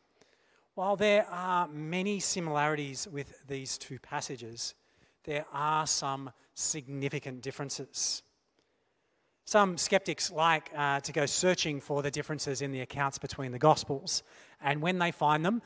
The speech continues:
and there are plenty of them, they point to them and say, "Yeah, look at that, it proves the unreliability of the Bible,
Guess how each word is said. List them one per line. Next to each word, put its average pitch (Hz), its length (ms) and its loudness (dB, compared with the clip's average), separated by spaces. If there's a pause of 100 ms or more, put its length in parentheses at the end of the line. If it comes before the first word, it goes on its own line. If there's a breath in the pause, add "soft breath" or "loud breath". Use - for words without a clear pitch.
(140 loud breath)
and 139 160 -2
there 147 120 4
are 196 140 4
plenty 220 300 0
of 185 100 4
them, 165 260 -2 (380 loud breath)
they 156 240 4
point 180 420 -2
to 160 200 -2
them 160 160 2
and 160 120 2
say, 151 240 2
"Yeah, 151 380 -2
look 156 160 -4
at 160 80 -10
that, 143 260 -2
it 139 200 -8
proves 151 640 2 (320 loud breath)
the 156 140 -6
unreliability 139 800 0
of 113 80 -8
the 117 40 -12
Bible, 120 440 -4